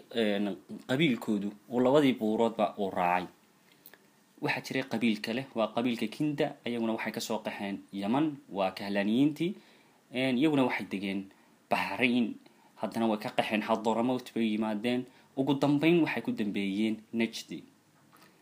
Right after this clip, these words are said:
Laakiin boqortooyadoodu ayaga may sii waarin. Waxaa kaloo jiray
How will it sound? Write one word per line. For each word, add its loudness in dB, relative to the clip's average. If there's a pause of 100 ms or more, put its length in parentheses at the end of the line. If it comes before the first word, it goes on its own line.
(240)
Laakiin -2
boqortooyadoodu 0 (480)
ayaga -2
may 0
sii -4
waarin. -4 (1300)
Waxaa -2
kaloo 4
jiray 2